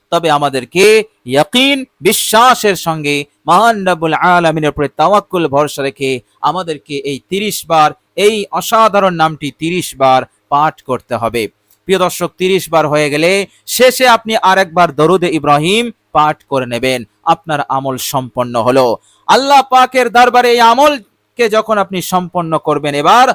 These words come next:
তাওয়াক্কালতু আলাল্লাহ, আল্লাহর উপরে ভরসা রাখুন, ইনশাআল্লাহ ফলাফল পাবেন। দ্রুত আল্লাহ পাক দেবেন, এত দ্রুত দেবেন যে আপনি কল্পনা করতে পারেননি, ইনশাআল্লাহ।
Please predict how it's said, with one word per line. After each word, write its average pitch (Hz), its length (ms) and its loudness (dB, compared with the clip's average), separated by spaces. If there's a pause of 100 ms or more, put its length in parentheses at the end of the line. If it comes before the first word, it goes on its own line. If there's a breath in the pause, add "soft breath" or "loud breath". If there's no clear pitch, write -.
(280 soft breath)
তাওয়াক্কালতু 247 760 2
আলাল্লাহ, 196 420 4 (320)
আল্লাহর 240 340 4
উপরে 202 200 2 (120)
ভরসা 180 300 2
রাখুন, 175 360 2 (400)
ইনশাআল্লাহ 175 880 0 (300)
ফলাফল 185 440 2 (100)
পাবেন। 147 280 0 (360)
দ্রুত 320 220 2
আল্লাহ 269 400 4
পাক 202 120 2 (120)
দেবেন, 190 240 0 (360)
এত 233 120 0 (160)
দ্রুত 233 200 2 (140)
দেবেন 170 240 -2 (300)
যে 160 140 -2
আপনি 151 160 -14 (180)
কল্পনা 156 380 -2
করতে 127 300 -8 (120)
পারেননি, 117 460 -8 (360)
ইনশাআল্লাহ। 120 1160 0